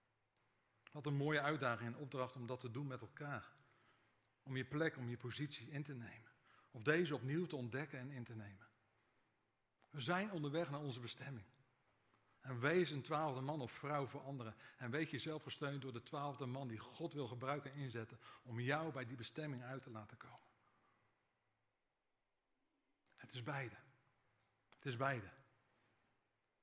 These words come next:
de andere kant staan ze niet los van elkaar. Het is ook samen. We zijn ook samen onderweg. En het is geven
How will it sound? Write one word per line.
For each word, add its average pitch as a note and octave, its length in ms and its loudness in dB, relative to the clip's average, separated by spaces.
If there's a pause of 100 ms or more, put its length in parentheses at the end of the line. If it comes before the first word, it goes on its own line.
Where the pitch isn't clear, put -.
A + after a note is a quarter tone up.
(1080)
de A#2+ 60 -16
andere C3 220 -2
kant C#3 260 0 (120)
staan B2+ 260 -2
ze A#2+ 60 -2
niet B2 100 0
los A#2+ 160 -2
van A2 140 -4
elkaar. G2 360 -12 (880)
Het - 100 -16
is A#2 60 0
ook B2 100 0
samen. C#3 400 2 (720)
We - 60 -12
zijn A2 200 0
ook A#2+ 140 0
samen D#3 400 2
onderweg. B2+ 480 -4 (920)
En A#2 100 -12
het G2 100 -10
is - 140 -4
geven C3+ 480 2